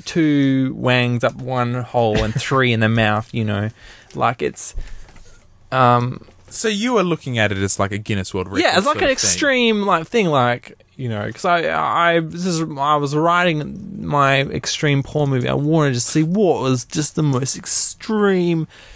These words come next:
Speaker 1: you know, porn without having to get into bisecting cocks and stuff like that. Um,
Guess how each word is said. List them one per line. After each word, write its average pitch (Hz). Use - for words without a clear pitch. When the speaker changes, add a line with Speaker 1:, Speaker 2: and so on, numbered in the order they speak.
Speaker 1:
you 160
know, 156
porn 160
without 147
having 139
to 123
get 135
into 120
bisecting 120
cocks -
and -
stuff 127
like 113
that. -
Um, 123